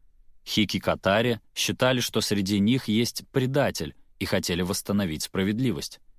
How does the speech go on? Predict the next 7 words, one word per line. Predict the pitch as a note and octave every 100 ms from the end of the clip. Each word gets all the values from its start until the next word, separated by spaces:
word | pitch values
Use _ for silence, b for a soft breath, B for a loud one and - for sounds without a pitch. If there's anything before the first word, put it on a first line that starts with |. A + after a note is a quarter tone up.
| - - - -
Мишень | - F#2 - B2 A2+ -
их | F#2+ D#2+
гнева — | E2+ F2+ C3 C#3+ B2 - - -
человек | - G2 D#2 F#2+ A#2
по | - E2+
имени | F#2 G2 F2+ F2+ F2 - - _ _
Дайсуке | - A2 G2 D#2+ - - G2+ - F#2+